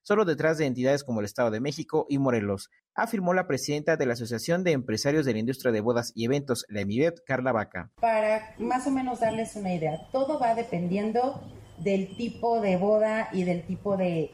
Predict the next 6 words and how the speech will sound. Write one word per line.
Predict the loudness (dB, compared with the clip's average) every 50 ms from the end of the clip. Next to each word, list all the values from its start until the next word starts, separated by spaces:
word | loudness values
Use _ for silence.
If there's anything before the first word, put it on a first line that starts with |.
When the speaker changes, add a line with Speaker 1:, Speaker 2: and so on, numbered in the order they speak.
| -12 -20 -20 -20 -20 -20 -12 -8
Speaker 2:
de, | -4 -2 0 0 0 0 0 -2 -2 -2 -2 -2 -2 -2 -4 -6 -4
eh, | -2 -2 0 0 0 0 2 0 0 -2 -2 -6 -10 -16 -20 -20 -20 -20 -18 -16 -6 -2
de | 0 2 2 2
diseño | 2 0 -2 -2 0 0 0 0 0 -2 -2 -2
que | -2 -6 -6 -2
quieras, | -2 -2 0 0 -2